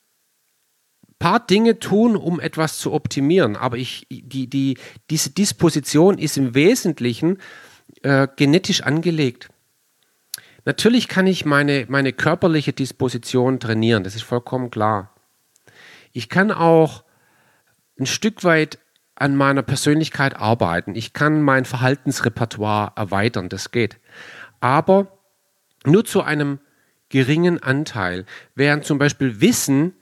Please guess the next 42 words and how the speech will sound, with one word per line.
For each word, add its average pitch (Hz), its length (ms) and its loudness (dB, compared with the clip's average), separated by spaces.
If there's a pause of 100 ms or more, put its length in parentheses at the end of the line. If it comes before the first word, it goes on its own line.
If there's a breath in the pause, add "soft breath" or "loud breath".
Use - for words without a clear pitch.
(340 soft breath)
kann 143 180 -2
ich 147 140 -6
mir 139 280 0
aneignen. 110 560 -2
Und 107 100 -4
zwar 117 260 -2
Wissen 180 320 0
kann - 200 -4
ich 165 140 -6
mir 135 220 0
aneignen 139 580 0
in 165 340 0
einem 139 460 0 (520 soft breath)
Klassenzimmer 127 840 0 (500 soft breath)
oder 127 500 2
in 123 140 -2
einem 120 340 -2
geschlossenen 139 680 0
Setting. 104 540 -2 (360 loud breath)
Denken 170 220 -2
wir 156 80 4
nur 165 160 4
mal 180 260 2
an, 139 420 -4 (380 soft breath)
an 131 120 -2
ein 127 140 0
Buch - 480 0 (380 loud breath)
oder 131 160 2
denken 175 360 0
wir 151 100 4
an 131 140 -2
diesen 170 300 -2
Podcast. - 720 -4
Also 123 200 -2
was 135 180 -2
ich - 140 -4
jetzt - 180 0
hier 202 200 2
vermittle 156 500 2
mit 135 180 -2
dem 117 140 -2
Podcast, 113 640 -2